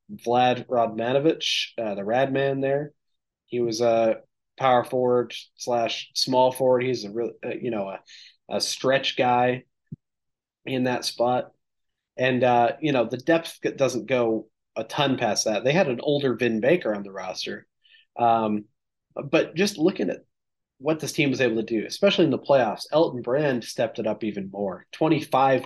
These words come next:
points per game in the playoffs, four assists and two and a half blocks. He was stellar. Um,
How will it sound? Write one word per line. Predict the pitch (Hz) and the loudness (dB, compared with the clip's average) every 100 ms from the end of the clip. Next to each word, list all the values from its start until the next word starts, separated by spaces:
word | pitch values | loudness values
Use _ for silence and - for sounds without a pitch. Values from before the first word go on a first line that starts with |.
| - | -6
points | 120 - | -6 -6
per | 104 | -8
game | 101 98 98 | -8 -8 -8
in | |
the | 101 | -10
playoffs, | - 110 101 98 - - - - _ - | -6 -4 -4 -6 -12 -16 -20 -20 _ 2
four | 143 | 2
assists | 113 - 135 120 - - | 2 0 0 0 -2 -6
and | 110 - | -8 -4
two | 131 | -2
and | 123 | 0
a | 104 | 0
half | 120 107 - - | -2 -2 -6 -8
blocks. | 98 104 95 - | -4 -2 -4 -10
He | - 127 | -4 -4
was | 104 - | -4 -10
stellar. | - 143 139 135 135 - - - _ _ | 0 4 6 4 2 -12 -20 -20 _ _
Um, | 107 104 98 95 98 | -6 -4 -4 -6 -10